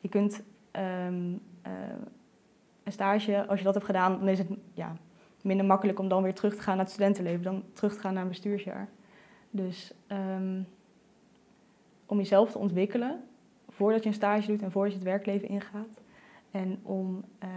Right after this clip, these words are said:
mensen te ontmoeten, om te netwerken, om, ehm, ja, binnen Surf City dan je in te zetten voor, voor een ander. Daarvoor is een bestuursjaar heel geschikt.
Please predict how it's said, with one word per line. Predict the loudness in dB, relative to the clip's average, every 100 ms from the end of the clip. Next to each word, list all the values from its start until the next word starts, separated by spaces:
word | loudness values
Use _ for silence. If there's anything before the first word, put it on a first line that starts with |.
| -4
mensen | -2 -2 -2
te | -8
ontmoeten, | -2 -2 -4 -6
om | -4
te | -2
netwerken, | -2 0 -2 -2 -6 -12 -14 -20 -20 -20 -6
om, | -2 -2 -2 -6
ehm, | -8 -6 -6 -6 -8 -10 -14 -20 _ _ -20 _ _
ja, | -4 -4 -6 -4
binnen | -2 0
Surf | -2 -2
City | -2 -2
dan | -2 -2
je |
in | 0 0
te |
zetten | 2 -2 -2
voor, | -4 -4 -4 -8 -4
voor | -2
een | 2
ander. | 4 2 0 -6 -14 -20 -20 -20 -20 _ _ _ _ _ _ _
Daarvoor | 2 4 4 4
is |
een | 2
bestuursjaar | 0 0 0 2 0
heel | 0 -2
geschikt. | -4 -10 -10